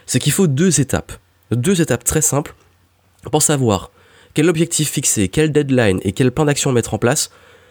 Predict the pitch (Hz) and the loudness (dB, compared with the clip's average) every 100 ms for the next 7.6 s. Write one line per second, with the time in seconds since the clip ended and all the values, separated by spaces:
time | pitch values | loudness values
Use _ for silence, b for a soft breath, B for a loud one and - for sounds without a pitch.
0 | b _ 156 160 160 - - 113 110 131 | b _ 0 2 0 -6 -2 0 0 -2
1 | - 95 - - - _ _ _ _ _ | -2 -4 -4 -10 -16 _ _ _ _ _
2 | _ _ - - 131 117 101 104 117 120 | _ _ -4 0 2 2 2 2 2 2
3 | 120 98 80 - _ 92 101 165 123 110 | 2 0 -2 -8 _ 0 2 2 0 0
4 | 98 82 - - B B B B B _ | -2 -4 -6 -10 B B B B B _
5 | _ b b - 123 - 143 170 214 233 | _ b b 0 0 2 0 2 0 -2
6 | b b b - - 170 165 139 127 101 | b b b -2 2 2 2 2 0 0
7 | - 127 143 196 - | -2 0 0 0 -4